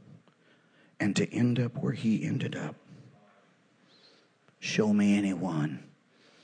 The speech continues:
on a scale like that. He allowed sagacity to replace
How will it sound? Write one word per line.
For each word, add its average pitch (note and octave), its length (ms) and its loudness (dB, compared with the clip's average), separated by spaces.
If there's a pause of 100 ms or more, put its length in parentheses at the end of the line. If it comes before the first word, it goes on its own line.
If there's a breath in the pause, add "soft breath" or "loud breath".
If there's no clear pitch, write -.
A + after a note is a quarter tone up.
(260 soft breath)
on E2+ 180 -6
a E2+ 60 -4
scale F2 680 -4
like - 260 -14
that. - 360 -4 (1900 soft breath)
He E3+ 240 6
allowed E3 760 6 (1000)
sagacity - 1120 -4 (1600)
to F#2+ 180 2
replace - 840 -4